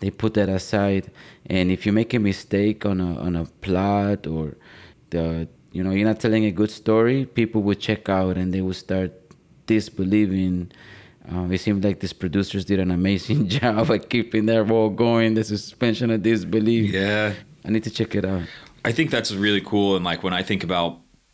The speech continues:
Speaker 2: how we got started, for example, you know, some of our first clients were people, w-, you know, we were really open. "Hey, we're getting started.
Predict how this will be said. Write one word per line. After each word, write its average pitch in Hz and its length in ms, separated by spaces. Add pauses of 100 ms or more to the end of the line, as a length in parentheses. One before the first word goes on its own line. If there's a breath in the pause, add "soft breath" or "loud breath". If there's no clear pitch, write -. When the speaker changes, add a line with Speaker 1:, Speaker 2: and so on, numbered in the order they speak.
Speaker 2:
how 98 180
we 92 140
got 82 180
started, 87 360
for - 140
example, - 540
you 82 80
know, 82 140
some 98 240
of 107 80
our 92 160
first - 300
clients 98 400
were 90 80
people, 87 540
w-, 80 280
you 98 100
know, 92 120
we 101 140
were 104 80
really 113 220
open. 151 280
"Hey, 135 240
we're 95 160
getting 104 220
started. - 420